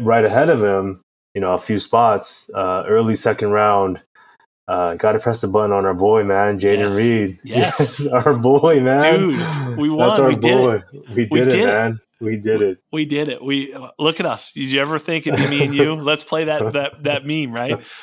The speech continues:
Speaker 2: I, nope, I never saw it come, baby. Not me, not us.
Speaker 1: Yeah,
Speaker 2: Yeah,
Speaker 1: man.
Speaker 2: this is great.
Speaker 1: Jayden Reed, man. So,
Speaker 2: Yep.
Speaker 1: yeah, he, he's, he's right there, locked in, early second round.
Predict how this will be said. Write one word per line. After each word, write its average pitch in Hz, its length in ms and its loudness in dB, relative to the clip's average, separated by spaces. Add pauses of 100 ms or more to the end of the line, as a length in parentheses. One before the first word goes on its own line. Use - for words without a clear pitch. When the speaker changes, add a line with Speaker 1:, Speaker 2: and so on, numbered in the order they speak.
(360)
Speaker 2:
I, 135 220 -6
nope, 175 280 -4
I 139 100 -4
never 170 240 -4
saw 214 240 -4
it 214 80 -10
come, 233 240 -4
baby. 190 240 -6
Not 170 220 -4
me, 247 460 -6
not 170 240 -4
us. 247 300 -6
Speaker 1:
Yeah, 113 160 -2
Speaker 2:
Yeah, 110 140 -2
Speaker 1:
man. 107 60 -2
Speaker 2:
this 113 180 0
is 135 100 -10
great. 120 260 2
Speaker 1:
Jayden 120 160 0
Reed, 110 200 0
man. 107 280 -2 (360)
So, 113 280 2
Speaker 2:
Yep. 123 100 -2
Speaker 1:
yeah, 117 140 2
he, 170 220 0
he's, 175 340 -2
he's 147 260 0
right 120 240 2
there, 117 260 2
locked 110 320 0
in, 107 380 0
early 113 280 0
second 110 360 -2
round. 98 400 0